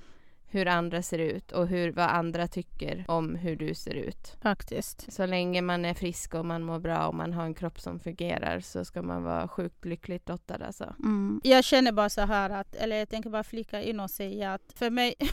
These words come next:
Speaker 2: <laughs> gränsen går lite att känner du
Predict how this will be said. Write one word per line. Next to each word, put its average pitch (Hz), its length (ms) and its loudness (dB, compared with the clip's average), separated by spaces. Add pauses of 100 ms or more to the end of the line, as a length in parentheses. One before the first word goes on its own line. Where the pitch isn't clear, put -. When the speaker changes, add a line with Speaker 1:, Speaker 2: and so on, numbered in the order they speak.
(220)
Speaker 2:
<laughs> - 380 0
gränsen 247 540 6
går 226 220 4
lite 196 400 0
att - 240 -4 (180)
känner 247 400 4
du 233 380 2